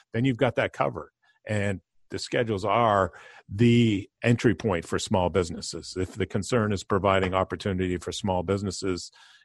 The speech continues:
in the services arena, the schedules is the entry point. It's what everybody looks to as that seal of approval for entry into the federal market, and,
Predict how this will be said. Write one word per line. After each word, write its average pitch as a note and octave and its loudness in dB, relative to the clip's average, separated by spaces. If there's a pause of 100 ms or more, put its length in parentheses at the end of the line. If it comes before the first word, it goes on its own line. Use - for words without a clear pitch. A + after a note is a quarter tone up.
in F#2 -8
the F2+ -8
services G#2 -2
arena, F2+ -2 (420)
the F#2 -4
schedules A2 0
is G2 0
the G2+ 2
entry G2 0
point. F2 -2
It's - -4
what F#2 0
everybody F#2+ 0
looks F#2+ -2
to F#2 -4
as E2 -6
that E2+ -2 (580)
seal A2+ 0
of F2+ -4
approval F#2 0
for F2+ 0
entry G#2 -2
into F#2 0
the F2 -2
federal G#2 2
market, G2 0
and, G2 -2